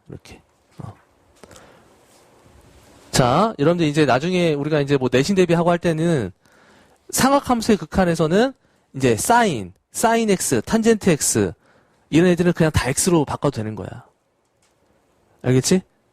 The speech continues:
여러분들 뭐 근사 이론이라고 해서 여러분들 예전에 기억나? 뭐 나는 항상 이 일 마이너스 코사인 X 보이면은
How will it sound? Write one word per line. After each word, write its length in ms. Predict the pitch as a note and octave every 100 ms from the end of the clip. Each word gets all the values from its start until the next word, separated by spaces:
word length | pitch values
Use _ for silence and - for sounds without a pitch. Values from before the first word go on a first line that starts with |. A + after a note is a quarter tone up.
| -
여러분들 240 | C3 C3 A#2+
뭐 260 | A#2 A2 G2
근사 280 | C#3+ C#3+ E3+
이론이라고 400 | D3 C3+ B2+ A#2
해서 260 | A2 A#2
여러분들 480 | A2 G#2+ A2 C#3 F#3+ -
예전에 220 | A#2 C3
기억나? 400 | A#2+ C3+ B2 G3 - _ _ _ _ _
뭐 260 | - B2 A#2 - -
나는 340 | - C3+ F3
항상 260 | F#3+ G3+ G3+
이 40 |
일 280 | B2+ C#3+ B3+
마이너스 320 | C4+ B3+ A3+
코사인 340 | - G3+ G3+ F#3
X 180 | D#3 D3+
보이면은 480 | C3+ B2 B2+ G#3